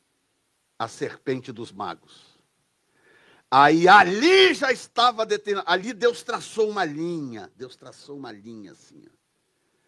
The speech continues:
Falou, "Ok, vocês querem medir força? Então vamos ver quem é que tem mais força." Mas o que me chama a atenção não é o milagre, é a postura de Moisés. E Arão,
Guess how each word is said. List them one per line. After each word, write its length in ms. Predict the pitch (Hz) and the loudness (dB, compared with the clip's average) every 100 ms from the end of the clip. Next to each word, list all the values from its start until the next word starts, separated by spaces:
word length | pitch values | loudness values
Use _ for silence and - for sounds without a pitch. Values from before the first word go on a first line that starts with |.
| _ _ _ | _ _ _
Falou, 260 | - 107 | -16 -12
"Ok, 340 | 117 - 107 98 | -12 -10 -10 -10
vocês 200 | - - | -14 -16
querem 260 | - 110 | -12 -10
medir 240 | 107 95 98 | -10 -12 -16
força? 480 | - 131 113 - 98 | -12 -10 -10 -12 -16
Então 240 | - 107 | -12 -12
vamos 400 | 98 131 139 95 | -8 -8 -8 -8
ver 220 | 98 104 | -6 -6
quem 220 | - 98 | -6 -8
é 60 | 92 | -8
que 100 | - | -10
tem 200 | - 90 | -12 -12
mais 180 | 82 78 | -12 -14
força." 480 | - - - - _ _ _ _ _ _ 160 _ _ _ _ _ _ _ _ _ _ _ _ _ _ _ _ _ - - | -18 -20 -20 -20 _ _ _ _ _ _ _ _ _ _ _ _ _ _ _ _ _ _ _ _ _ _ _ _ -20 -10
Mas 260 | 139 190 208 | 4 6 4
o 60 | |
que 100 | - | -2
me 140 | 269 262 | -4 -4
chama 360 | - 294 349 | 0 0 2
a 20 | 277 | 0
atenção 580 | 262 214 - 285 339 | -2 -8 -4 -2 0
não 240 | 262 294 285 | -2 -4 0
é 160 | 302 | 2
o 160 | 330 349 | 2 -2
milagre, 540 | 349 359 349 294 294 | 0 0 2 0 2
é 40 | 277 | 2
a 60 | |
postura 840 | 359 - 349 392 - _ 320 440 381 | 2 0 -4 -4 -16 _ -2 0 -2
de 100 | 262 | -6
Moisés. 640 | 214 185 139 120 - _ _ _ _ _ _ _ _ - | -6 -6 -6 -10 -12 _ _ _ _ _ _ _ _ -4
E 100 | 285 | 2
Arão, 540 | 339 311 320 320 202 | 4 4 4 2 -4